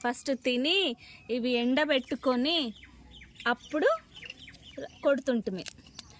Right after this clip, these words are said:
పచ్చి దాని మీదనే కొడుతుంటే మా బాపమ్మ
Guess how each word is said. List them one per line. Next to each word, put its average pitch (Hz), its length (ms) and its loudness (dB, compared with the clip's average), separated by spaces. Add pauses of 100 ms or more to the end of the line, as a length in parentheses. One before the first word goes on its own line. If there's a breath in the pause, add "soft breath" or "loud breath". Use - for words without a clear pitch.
(140 loud breath)
పచ్చి 277 240 2
దాని 302 180 4
మీదనే 302 300 2
కొడుతుంటే 277 760 2 (320 loud breath)
మా 240 220 2
బాపమ్మ 247 500 0